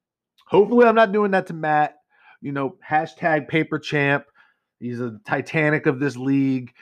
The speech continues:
just putting together a fucking, uh, unsinkable roster that somehow seems to sink. Kinda like Pat Hensbury did this year. Thought he was the man, faltered. Got a baby out of the whole deal.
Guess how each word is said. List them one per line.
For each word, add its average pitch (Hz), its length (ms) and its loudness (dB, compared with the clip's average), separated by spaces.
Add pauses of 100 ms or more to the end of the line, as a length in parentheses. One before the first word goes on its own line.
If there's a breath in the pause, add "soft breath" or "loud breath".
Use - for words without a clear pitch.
(300 soft breath)
just 110 220 -14
putting 143 280 -4
together 131 540 0
a 110 100 -6
fucking, 123 640 -8 (500 soft breath)
uh, - 160 -2
unsinkable 165 800 2
roster 127 800 0
that 120 140 -4
somehow 120 800 -4 (340)
seems 110 300 -14
to 107 100 -14
sink. 98 340 -12 (380)
Kinda 226 160 -12
like 302 180 -10
Pat 190 220 2
Hensbury 147 400 2
did 98 200 -6
this - 180 -12
year. 80 140 -12 (120)
Thought 95 200 -8
he 127 80 -2
was 135 180 -6
the 151 80 -6
man, 214 520 -2 (460)
faltered. - 480 -4 (1000)
Got 156 180 4
a 208 40 -2
baby 190 300 6
out 147 140 4
of 147 40 0
the 131 60 0
whole 139 140 -2
deal. 131 360 -2